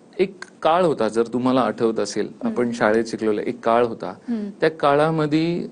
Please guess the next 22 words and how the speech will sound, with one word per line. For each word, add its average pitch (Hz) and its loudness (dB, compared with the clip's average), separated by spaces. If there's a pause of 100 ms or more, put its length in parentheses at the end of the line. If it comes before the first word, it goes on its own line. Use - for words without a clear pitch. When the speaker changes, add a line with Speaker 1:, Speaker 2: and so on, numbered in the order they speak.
(220)
Speaker 1:
लोक 123 0
घोड्यावरती 123 2
यायचे, 98 -2
Speaker 2:
हा. 202 -10 (280)
Speaker 1:
आपल्या 120 2 (600)
स्त्रीला, 107 0
महिलाला 117 2
घेऊन 127 2
जायचे, 101 0
Speaker 2:
हा. 202 -8 (320)
Speaker 1:
तिच्याबरोबर 135 2 (720)
दु-, 131 2
अ, 85 0 (220)
चुकीच्या 185 0
गोष्टी 143 2
व्हायच्या 98 2
Speaker 2:
येस. 220 -6
Speaker 1:
आणि 147 2
तिला 156 0
आणून 175 0
सोडायचे. 104 0
Speaker 2:
हो. 196 -8